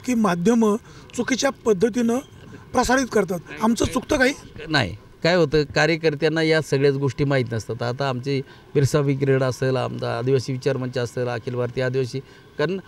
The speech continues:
Speaker 2: समाजामध्ये वेगवेगळ्या संघटना कार्यरत आहेत आणि ते त्यां-, त्यांच्या पद्धतीनं समाजाचं कार्य करत राहतात.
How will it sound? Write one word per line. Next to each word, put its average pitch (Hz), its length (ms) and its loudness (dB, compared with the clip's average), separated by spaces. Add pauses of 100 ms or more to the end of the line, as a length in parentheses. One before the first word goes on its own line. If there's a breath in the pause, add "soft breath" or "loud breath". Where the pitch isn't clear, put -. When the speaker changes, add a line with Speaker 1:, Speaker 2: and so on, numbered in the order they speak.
(100)
Speaker 2:
समाजामध्ये 214 600 2
वेगवेगळ्या 220 400 4
संघटना 185 360 -2
कार्यरत 139 560 0
आहेत 110 140 0 (320 loud breath)
आणि 190 220 0
ते 247 60 4
त्यां-, 160 440 -2
त्यांच्या 165 260 2
पद्धतीनं 202 280 4
समाजाचं 202 480 2
कार्य 202 220 2
करत 170 260 2
राहतात. 113 240 0